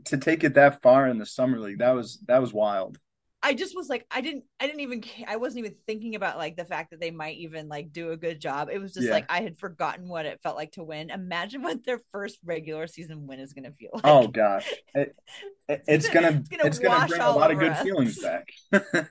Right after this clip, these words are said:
Speaker 2: Yes.
Speaker 1: Um,
Speaker 2: So I don't know when they get it, but <laughs> that
Speaker 1: yeah,
Speaker 2: one
Speaker 1: I,
Speaker 2: would be great.
Speaker 1: I don't know how, how phenomenal the Kings are gonna be with such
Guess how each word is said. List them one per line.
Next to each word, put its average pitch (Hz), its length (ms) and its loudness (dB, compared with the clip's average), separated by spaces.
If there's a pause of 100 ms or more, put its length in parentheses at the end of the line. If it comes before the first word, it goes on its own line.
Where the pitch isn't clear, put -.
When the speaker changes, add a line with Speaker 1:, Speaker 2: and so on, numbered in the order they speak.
(140)
Speaker 2:
Yes. 240 480 -2 (880)
Speaker 1:
Um, 120 460 8
Speaker 2:
So 247 80 2
I - 60 6
don't 254 100 2
know 247 120 0
when 240 140 -2
they 233 140 -4
get 208 160 0
it, 156 160 -6 (140)
but 185 220 -4
<laughs> 254 100 -12
that - 0 - (640)
Speaker 1:
yeah, 185 320 8
Speaker 2:
one - 100 0
Speaker 1:
I, - 20 4
Speaker 2:
would 175 100 0
be 185 120 -12
great. 156 280 -8 (240)
Speaker 1:
I 170 100 2
don't 220 180 4
know 202 320 8
how, 180 640 2 (720)
how 151 220 4
phenomenal 156 640 -2
the 139 100 0
Kings 147 320 -2
are 139 80 0
gonna 135 200 0
be 131 180 4
with 127 180 2
such - 460 4